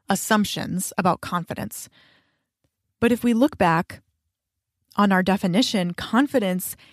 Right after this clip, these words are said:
is not about arrogance or superiority or ego. It's about a groundedness, a deep knowing of who you are,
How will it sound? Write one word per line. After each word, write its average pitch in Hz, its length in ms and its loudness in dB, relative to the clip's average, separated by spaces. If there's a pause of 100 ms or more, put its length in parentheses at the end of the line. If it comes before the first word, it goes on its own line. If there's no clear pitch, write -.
(120)
is 196 220 2
not 185 440 4
about 185 280 0 (200)
arrogance 226 720 0 (100)
or - 140 -6
superiority 190 1000 2
or 175 260 0
ego. 196 420 2
It's - 160 -6
about 190 460 0
a 185 80 0
groundedness, 175 1500 -2 (1080)
a 196 160 2
deep 208 520 -2 (320)
knowing 170 920 2 (760)
of 175 160 0
who 190 180 0
you 233 220 4
are, 156 380 0